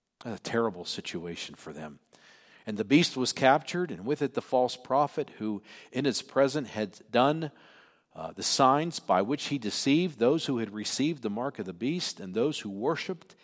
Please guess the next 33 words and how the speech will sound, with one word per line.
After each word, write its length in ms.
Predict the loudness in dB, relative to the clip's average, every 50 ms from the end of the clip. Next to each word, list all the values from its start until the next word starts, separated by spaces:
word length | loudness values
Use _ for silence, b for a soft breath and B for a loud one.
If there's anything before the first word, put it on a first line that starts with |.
| b b b b b b b
its 180 | -6 -6 -4
image. 320 | -2 0 2 2 2 0 2
Those 300 | 4 4 4 4 4 0
two 180 | 0 0 0
were 220 | 2 2 -2 -4 -4
thrown 380 | -6 -8 -4 0 0 2 4
alive 760 | 4 4 6 6 6 6 4 4 2 0 -4 -10 -14 -18 -18 -20 _ _ _ _ _ _ _ _ _ _ _ _ _ _ b b b b b
into 240 | -6 -6 -2 0 4
the 120 | 8 10
lake 260 | 12 12 10 8 6 0
of 80 | -12
fire 480 | -8 0 2 4 4 4 2 0 -2 -6
that 180 | -10 -12 -10
burns 360 | -6 -6 -6 -6 -6 -10 -10 -10
with 100 | -8 -8
sulfur. 560 | -6 -6 -4 -6 -6 -8 -10 -14 -14 -14 -14 b b b b b b
And 160 | -8 -4 -2
the 60 | -2 0
rest 440 | 4 6 6 6 6 2 -2 -4
were 200 | -6 -8 -8 -4
slain 460 | -2 -2 -2 0 0 0 0 0 -2 2
by 200 | 2 4 4 2
the 100 | 0 -2
sword 460 | -4 -4 -2 -2 -2 -4 -4 -6 -6
that 140 | -10 -12 -8
came 260 | -6 -6 -4 -4 -6
from 200 | -8 -12 -10 -8
the 80 | -8
mouth 520 | -4 -2 0 2 2 0 0 -2 -10 -20 _ B B B B B B
of 180 | -8 -8 -6
him," 380 | -2 0 0 0 0 -2 -8 -10
Jesus 460 | -8 -6 -6 -4 -4 -6 -8 -8 -8 -8
Christ, 500 | -4 -2 0 0 0 -2 -4 -8 -10